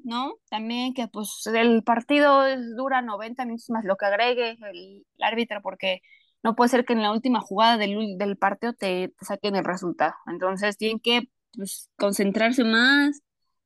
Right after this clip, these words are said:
¿no? O sea, neta, que se vea que hay ganas, ¿no? A veces pareciera, o al menos los resultados nos dan a entender que a veces como que ni, ni siquiera, ¿no? Les interesa, ¿no? Dices, pues, no manches, ¿cómo es posible, no? Que,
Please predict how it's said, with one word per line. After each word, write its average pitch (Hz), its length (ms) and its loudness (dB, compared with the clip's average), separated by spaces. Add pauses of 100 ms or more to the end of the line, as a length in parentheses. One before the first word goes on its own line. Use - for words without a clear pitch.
¿no? 214 360 2
O 247 40 -8
sea, 208 460 -2 (500)
neta, 208 640 -2
que 196 80 -18
se 190 160 -12
vea 233 360 -2
que 196 180 -8
hay 214 440 -4
ganas, 196 500 -6
¿no? 196 260 -8
A 208 100 4
veces 247 260 -4
pareciera, 214 600 0
o 185 100 2
al 175 120 -4
menos 226 220 -10
los 202 100 -8
resultados 196 440 0
nos 202 120 -8
dan 196 140 0
a 226 40 -2
entender 196 320 -4
que - 80 -6
a 202 60 0
veces 220 200 -16
como 180 240 -16
que 180 120 -4
ni, 180 300 -6 (500)
ni 185 140 0
siquiera, 220 480 4
¿no? 220 240 0
Les 233 180 -4
interesa, 208 640 -2
¿no? 233 180 -4
Dices, 214 400 -10
pues, 202 140 -6
no 220 120 2
manches, 254 420 2
¿cómo 262 200 2
es 254 80 -2
posible, 226 460 -4
no? 240 200 -6
Que, - 220 -6